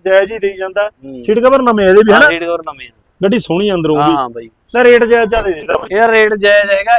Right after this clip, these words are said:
Speaker 2: ਇੱਕ ਲੱਖ ਸੱਠ ਹਜ਼ਾਰ ਰੁਪਏ ਚ ਦੇ ਦਾਂਗੇ ਬਾਈ।
Speaker 1: ਇੱਕ ਲੱਖ ਸੱਠ ਹਜ਼ਾਰ ਚ?
Speaker 2: ਹਾਂਜੀ, ਹਾਂਜੀ।
Speaker 1: ਨੌ ਮਾਡਲ, ਉਨੱਤੀ ਤੱਕ ਪਾਸ।
Speaker 2: ਹਾਂਜੀ।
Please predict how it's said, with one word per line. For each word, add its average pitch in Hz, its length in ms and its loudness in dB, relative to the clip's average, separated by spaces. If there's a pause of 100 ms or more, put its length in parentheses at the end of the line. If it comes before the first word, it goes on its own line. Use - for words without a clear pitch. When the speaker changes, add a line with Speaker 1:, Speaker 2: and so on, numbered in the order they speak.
Speaker 2:
ਇੱਕ 208 180 -6
ਲੱਖ 202 220 0
ਸੱਠ 190 280 -4
ਹਜ਼ਾਰ 214 160 2
ਰੁਪਏ 202 160 -2
ਚ 190 40 -2
ਦੇ 175 160 -2
ਦਾਂਗੇ 160 200 -6
ਬਾਈ। 135 180 -18 (840)
Speaker 1:
ਇੱਕ - 140 -8
ਲੱਖ 220 160 2
ਸੱਠ 190 240 -2
ਹਜ਼ਾਰ 214 240 0
ਚ? - 120 -12 (200)
Speaker 2:
ਹਾਂਜੀ, 147 280 -2
ਹਾਂਜੀ। 123 280 -8
Speaker 1:
ਨੌ 214 240 0
ਮਾਡਲ, 226 240 -2
ਉਨੱਤੀ 233 380 -10
ਤੱਕ 226 320 -8
ਪਾਸ। 196 300 0
Speaker 2:
ਹਾਂਜੀ। 143 640 -6